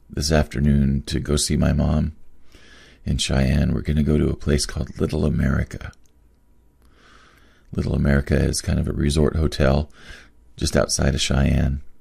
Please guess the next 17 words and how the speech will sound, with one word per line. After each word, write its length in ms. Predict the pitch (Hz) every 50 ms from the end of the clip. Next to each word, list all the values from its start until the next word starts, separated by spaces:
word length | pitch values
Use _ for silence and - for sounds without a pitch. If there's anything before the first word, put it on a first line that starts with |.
| - - - - - _ - - - - - - - - - - - - - _ - - - - - _ - - - - - - - - - - - - -
And 680 | 82 78 73 69 67 69 67 69 69 71 73 82 - - - - - _ _ _ _ _ _ - -
they 160 | - - 69
have 460 | 69 73 73 73 71 71 - - - - -
an 140 | - 69
Easter 260 | 67 71 - - - -
brunch. 460 | - - 73 76 76 - - - - - - - - - - - _ _ _ _ _ _ _ _ _ _ _ _ _ _ _ - - - _ _ - - - - - - _ _ - - - _ _ _
So 260 | - - - 87 76 71
it's 160 | 67 - -
gonna 180 | - 87 85
be 140 | 78 73 80
wonderful 440 | 73 76 80 80 76 - - - -
to, 240 | 60 57 71 69 - - - -
to 180 | - 71 69 65
celebrate 500 | - - 65 - - - 73 69 - -
with 140 | - -
my 140 | - 67 67
mom. 400 | - 69 69 76 78 80 80 80